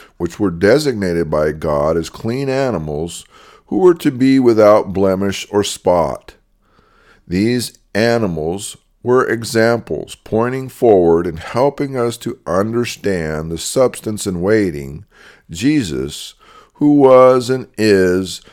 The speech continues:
the only human who was also fully God and thus perfect, who was able to sacrifice himself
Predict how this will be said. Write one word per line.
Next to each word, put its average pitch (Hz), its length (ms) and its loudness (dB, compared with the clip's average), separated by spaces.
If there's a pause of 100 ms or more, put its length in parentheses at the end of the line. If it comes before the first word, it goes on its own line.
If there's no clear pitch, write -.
(160)
the 107 240 2 (120)
only 123 800 4
human 101 680 -4
who 107 180 0
was 98 220 2
also 87 800 -2 (200)
fully 95 540 -2
God 110 800 0 (360)
and 95 220 -2
thus 87 220 2
perfect, - 880 -2 (340)
who 151 180 2
was 143 280 2
able 123 360 2
to 127 160 -8
sacrifice 120 1000 0
himself 92 760 0